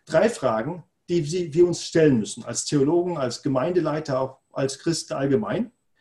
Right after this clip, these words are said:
Denn jeden Sonntag beantworten wir diese Frage, ob bewusst oder unbewusst. Und diese drei Fragen, die wir uns praktisch stellen müssen, ist, was geht?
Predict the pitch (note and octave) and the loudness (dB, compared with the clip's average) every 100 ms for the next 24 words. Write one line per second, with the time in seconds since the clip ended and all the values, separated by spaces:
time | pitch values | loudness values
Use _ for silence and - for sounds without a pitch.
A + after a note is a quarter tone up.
0 | _ - E3+ F3+ D3+ A3+ A3+ E3 F3 G3 | _ 0 2 2 0 0 0 0 0 -2
1 | - F3+ G#3+ C4 D3+ B2+ A#2+ A2+ A2 G#2 | 0 0 2 0 2 2 2 0 0 -2
2 | G2+ - F#2 F2+ - _ _ _ _ _ | -8 -8 -10 -10 -18 _ _ _ _ _
3 | - B2+ D3 F3+ G#3+ A3 G3+ G3 G3 B2+ | -4 2 4 4 0 0 0 2 0 -2
4 | - - - _ _ _ _ _ _ D#3+ | -4 -12 -18 _ _ _ _ _ _ -6
5 | G3 G3+ E3+ E3 - D#3+ F#3 E3+ D#3+ D#3+ | -2 -2 0 -2 -2 -2 -2 -4 -4 -2
6 | C#3 - - D#3 - - D3+ C#3+ C#3+ C#3+ | -4 -4 -8 -8 -8 -6 -2 0 0 -2
7 | C#3 C3 A#2 G#2+ - _ _ _ _ _ | -4 -8 -8 -10 -14 _ _ _ _ _
8 | _ _ B2+ D#3+ - A#3 F3 - | _ _ -2 0 0 0 -2 -4